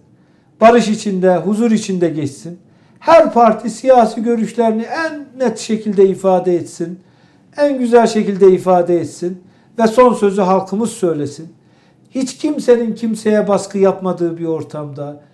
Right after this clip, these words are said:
herkesin özgür iradesiyle sandığa gittiği bir ortamda halkın özgür iradesi sandığa yansısın.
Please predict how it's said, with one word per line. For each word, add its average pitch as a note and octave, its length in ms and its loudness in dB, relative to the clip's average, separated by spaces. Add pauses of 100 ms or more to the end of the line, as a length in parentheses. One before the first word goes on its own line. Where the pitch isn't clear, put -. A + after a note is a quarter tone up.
(180)
herkesin A3+ 640 0
özgür A#3 360 -2
iradesiyle G3+ 760 2
sandığa F#3 520 2
gittiği F3+ 460 -8
bir F3 80 -4
ortamda F3 800 -4 (240)
halkın A#3 680 2
özgür A3+ 380 0
iradesi F#3+ 560 0
sandığa E3+ 480 2
yansısın. C#3 560 -8